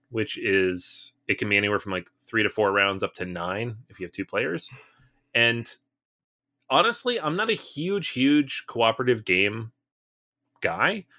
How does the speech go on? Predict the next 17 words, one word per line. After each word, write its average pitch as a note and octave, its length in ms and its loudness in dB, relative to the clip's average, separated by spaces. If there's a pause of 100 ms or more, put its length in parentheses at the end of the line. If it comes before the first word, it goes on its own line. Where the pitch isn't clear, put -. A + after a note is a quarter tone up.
(320)
because G#2 720 0 (100)
frequently G#2 720 2
you G2 140 -2
have G2 140 2
one F#2+ 200 -2
person G#2 320 2
who G#2 60 0
runs G2+ 280 0
the C3 100 0
game, G2+ 400 -2 (380)
you F#2 140 -8
have F#2 400 -6
a - 80 -8
limited G2 340 -2
number F#2 220 -4
of F#2+ 80 -4
actions, C3+ 600 -2